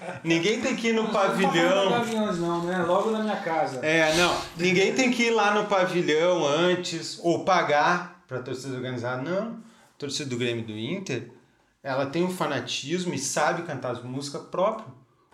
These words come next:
Speaker 2: O Jonas vai chegar lá em Porto Alegre, ele vai ir, vai pegar a camisa dele do Inter, camisa do Inter,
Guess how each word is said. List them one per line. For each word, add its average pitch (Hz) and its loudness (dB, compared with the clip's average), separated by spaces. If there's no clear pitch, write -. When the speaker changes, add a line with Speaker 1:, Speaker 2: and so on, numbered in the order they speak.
Speaker 2:
O 139 -4
Jonas 175 0
vai 156 2
chegar 139 -2
lá 123 0
em 117 -10
Porto 123 -14
Alegre, 151 -4
ele 143 -8
vai 127 -6
ir, 196 -8
vai 127 -10
pegar 123 -2
a 123 -6
camisa 131 -8
dele 127 -6
do 123 -8
Inter, 175 -2
camisa 139 -4
do 131 -6
Inter, 185 -4